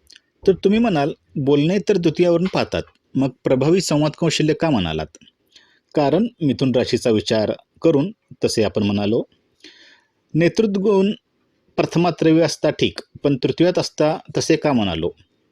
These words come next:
कारण हे पराक्रम स्थान आहे, येथे रवी, म्हणून तसे आपण म्हणालो. समजले ना? अशा प्रकारे विचार करून आपण फलादेश सांगू शकतो.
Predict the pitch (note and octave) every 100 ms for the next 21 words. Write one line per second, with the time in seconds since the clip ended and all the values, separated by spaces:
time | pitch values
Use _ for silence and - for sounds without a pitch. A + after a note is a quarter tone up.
0 | _ _ _ _ _ _ _ - A2+ G2
1 | D#3+ B3+ _ _ _ - _ _ - G#3
2 | F3+ G3+ - F#2+ - A2 F#2 D#2+ D#2 -
3 | _ _ _ _ - B2 E3+ E3 D3 G2
4 | E2 _ _ _ A2+ A#2+ G#3+ - _ -
5 | C3+ G#2+ - E3+ G3 F#2+ D#2+ - - -
6 | _ - - G#2 F#2+ G#2+ F3+ - - _
7 | _ - - - - _ _ - D#3 G#3
8 | G3 - F#3+ B3 F3+ A#2+ C#3 A#2 B2+ A#2+
9 | A2+ A2 G#2 - _ _ _ _ _ _
10 | _ _ _ - - A#2+ A2 - A2 G#2
11 | G#2+ A2+ G#2+ - - - F3+